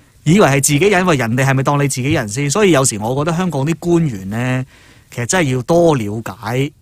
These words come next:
共產黨嘅施政邏輯，即係有時你擦鞋呢，可能唔係好幫到你上位㗎，所以真係都係奉勸，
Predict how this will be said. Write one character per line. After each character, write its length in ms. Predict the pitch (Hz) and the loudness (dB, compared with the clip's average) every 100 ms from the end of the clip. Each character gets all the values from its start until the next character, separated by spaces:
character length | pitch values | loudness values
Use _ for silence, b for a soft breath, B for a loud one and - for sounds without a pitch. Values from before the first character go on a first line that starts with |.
| _ _ _ | _ _ _
共 200 | 127 127 | -6 -4
產 220 | 120 139 | -2 -2
黨 180 | 131 139 | 0 0
嘅 40 | |
施 200 | 131 160 | 0 0
政 180 | 139 113 | -2 -4
邏 200 | 101 92 | -6 -10
輯， 280 | 101 127 123 | -10 -6 -4
即 80 | - | 0
係 40 | 170 | 0
有 120 | 127 | 0
時 120 | 110 | -2
你 120 | 107 | -6
擦 180 | 113 131 | -4 -4
鞋 200 | - 98 | -6 -10
呢， 140 | 110 123 | -8 -4
可 100 | 143 | -2
能 120 | - - b b b b | -4 -10 b b b b
唔 140 | 139 131 | -4 0
係 140 | 131 | 0
好 100 | 139 | 0
幫 220 | 165 165 151 | 4 4 4
到 120 | 135 | 0
你 280 | 117 113 117 | -2 -4 -4
上 260 | 107 107 | -4 -6
位 200 | 110 98 110 | -8 -8 -8
㗎， 200 | 104 98 | -8 -4
所 140 | 143 | -2
以 180 | 135 120 | -2 -2
真 200 | 127 131 | -4 -4
係 140 | 110 | -4
都 140 | 104 135 | -6 -6
係 100 | 107 | -6
奉 200 | - 101 | -8 -8
勸， 280 | 107 104 | -6 -8